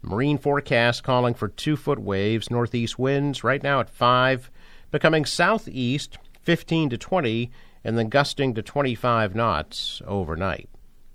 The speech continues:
High tide right after nine A M. Sunrise at seven twelve, sets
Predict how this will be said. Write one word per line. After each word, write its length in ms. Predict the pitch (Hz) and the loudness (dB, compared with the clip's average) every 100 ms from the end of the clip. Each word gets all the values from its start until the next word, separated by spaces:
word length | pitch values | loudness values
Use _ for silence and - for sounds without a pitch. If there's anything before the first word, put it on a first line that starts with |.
| - | -2
High 120 | 110 | 0
tide 380 | 113 127 123 123 | 2 4 4 4
right 200 | 113 110 | 2 2
after 460 | 110 104 - 104 101 - - - | 2 0 -2 -4 -4 -16 -20 -18
nine 320 | - 90 101 95 | -6 -2 -2 -2
A 360 | 78 87 87 | -4 -4 -4
M. 520 | 64 67 53 85 - - - - | -6 -10 -10 -14 -16 -16 -18 -14
Sunrise 600 | - 110 110 110 113 110 | -6 0 2 4 4 2
at 100 | - | -4
seven 280 | - 107 92 | -4 -4 -4
twelve, 440 | 87 120 135 160 | -4 0 2 2
sets 440 | 147 - 123 123 | -2 -4 -4 -6